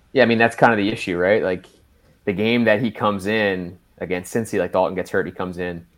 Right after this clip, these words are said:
he runs the ball ten times. And then <laughs> in the next three games where they're, like, game planning for him,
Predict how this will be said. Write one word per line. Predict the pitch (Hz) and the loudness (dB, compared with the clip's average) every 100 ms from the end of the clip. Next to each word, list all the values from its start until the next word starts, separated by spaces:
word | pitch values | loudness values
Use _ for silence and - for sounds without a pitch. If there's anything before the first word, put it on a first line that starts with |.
| _ _ | _ _
he | 98 | 0
runs | 104 98 | 0 2
the | |
ball | 92 87 | 0 0
ten | 98 87 | -2 -4
times. | 92 78 82 - _ _ _ _ _ | -6 -6 -10 -20 _ _ _ _ _
And | 98 | -2
then | 123 120 117 | 0 -2 -4
<laughs> | |
in | 117 | -4
the | 101 | -2
next | 110 110 - | -2 -4 -2
three | 123 127 | 0 2
games | 110 123 110 95 | 2 -2 -2 -4
where | 95 92 | -2 0
they're, | 92 | 0
like, | 87 82 | -2 -4
game | 101 120 | -4 -4
planning | - 104 92 87 82 | -2 -4 -4 -6 -8
for | 92 | -8
him, | 87 87 82 80 | -6 -6 -8 -12